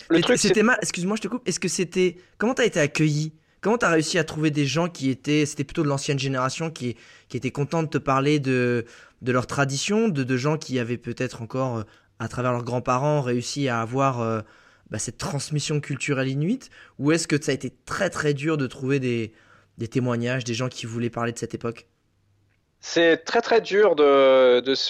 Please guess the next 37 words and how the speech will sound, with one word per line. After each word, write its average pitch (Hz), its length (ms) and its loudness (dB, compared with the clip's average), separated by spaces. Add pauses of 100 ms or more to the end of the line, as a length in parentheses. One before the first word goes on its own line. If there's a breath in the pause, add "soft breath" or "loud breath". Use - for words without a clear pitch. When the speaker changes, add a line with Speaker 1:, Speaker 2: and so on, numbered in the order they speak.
(160)
Speaker 1:
de, 127 400 4
de, 120 560 0 (160)
de 131 140 0
converser, 170 800 4
euh, 127 440 6
là-bas, 135 380 4
de - 60 -4
s'introduire, 160 680 0
parce - 160 0
qu'ils - 160 -6
voient, 156 360 4
euh, 127 180 6
en 120 60 2
tout 147 120 -10
cas, 180 180 2
on, 143 160 4 (520 loud breath)
il 123 200 0
y 131 80 2
a 139 60 4
douze 165 300 -2
ans, 175 320 6
euh, 123 320 6
on, 120 320 -2
on - 20 -4
commençait 165 540 4
à 156 120 6
débarquer 143 500 2
en 143 120 4
nombre, 143 540 2
les 120 320 4
journalistes, 131 720 2
les 113 80 -4
cinéastes, 127 640 2
et - 20 -8
cetera. 131 400 2
Donc, 127 280 -4
il, - 80 -14